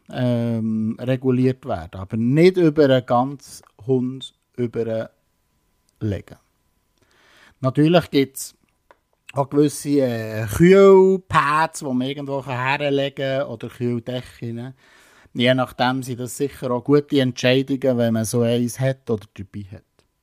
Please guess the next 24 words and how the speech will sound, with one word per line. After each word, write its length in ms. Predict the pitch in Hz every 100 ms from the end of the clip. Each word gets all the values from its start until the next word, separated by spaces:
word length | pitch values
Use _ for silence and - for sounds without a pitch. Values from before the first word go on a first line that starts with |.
| _ _ _ _ _ _
Wichtig, 600 | 127 160 185 - - 139 120
und 180 | 123
das 140 | 151 139
möchte 280 | 139 127 135
ich 80 |
wirklich 320 | 131 147 - 131
mit 220 | 127 123
dem 140 | 123
Podcast 760 | - 131 135 - 127 127 110 _
vermitteln, 720 | 123 110 123 _ 120 101 98
ist, 240 | - - _ _ _ _ _ _ _ _
einmal 360 | 143 175 208 175 156
mehr 380 | 151 160 170 165
überlegen, 680 | 160 147 147 147 156 156 - _ _ _ _ _ _ _ _ _ _ _
was 240 | 127 160
mache 420 | 165 165 180 -
ich 60 | 147
wirklich 460 | 143 170 - 175 160
mit 220 | 131 131
meinem 260 | 143 147
Hund 280 | 135 143 156
bei 100 | 147
diesen 340 | 110 127 135 -
Temperaturen? 1120 | 131 107 - 113 104 - 131 135 143 151